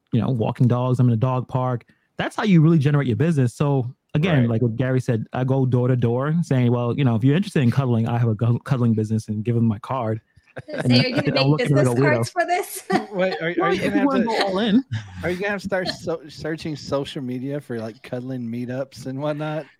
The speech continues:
Speaker 1: But the thing is, why would somebody to pay, right? Like, if you want to get cuddled and you can go to a, a, I'm sure there's meetup groups. I'm sure they're not charging.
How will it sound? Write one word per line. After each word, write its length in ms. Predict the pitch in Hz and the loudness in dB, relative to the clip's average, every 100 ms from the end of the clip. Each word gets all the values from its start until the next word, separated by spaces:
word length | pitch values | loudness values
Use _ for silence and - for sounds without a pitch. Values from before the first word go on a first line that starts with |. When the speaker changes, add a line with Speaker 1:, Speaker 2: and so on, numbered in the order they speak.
| _ - - _ _ _ | _ -20 -20 _ _ _
Speaker 1:
But 100 | 247 - - | -12 -6 -4
the 80 | |
thing 180 | 320 381 | -2 0
is, 120 | 349 | 2
why 140 | 214 247 | 2 2
would 140 | 320 | 0
somebody 220 | 294 294 | 0 2
to 80 | 254 | 2
pay, 420 | 143 190 269 - 95 | 4 4 4 0 -4
right? 360 | 110 175 269 190 | -4 0 0 2
Like, 380 | 180 143 - - _ _ - | 2 0 -8 -20 _ _ 0
if 200 | 180 196 | 2 6
you 100 | 240 | 6
want 360 | 202 220 220 - _ _ - | 6 4 0 -6 _ _ -2
to 120 | 170 | 0
get 240 | 135 160 | 2 0
cuddled 360 | - 160 135 110 | 0 0 2 4
and 80 | 123 | 4
you 60 | 139 | 6
can 40 | |
go 160 | 143 143 | 4 4
to 160 | 156 | 2
a, 160 | 135 - | 2 0
a, 120 | 120 - | -4 2
I'm 80 | 147 | 2
sure 200 | - 190 | 2 2
there's 140 | 156 127 | 4 6
meetup 240 | 131 131 | 6 4
groups. 320 | - 117 101 - _ _ - | 0 -2 -2 -16 _ _ -4
I'm 100 | 277 | -2
sure 180 | - 392 | -2 -2
they're 160 | 339 214 | 2 2
not 180 | 131 | 2
charging. 520 | - - 98 147 139 | -2 -4 -4 -2 -4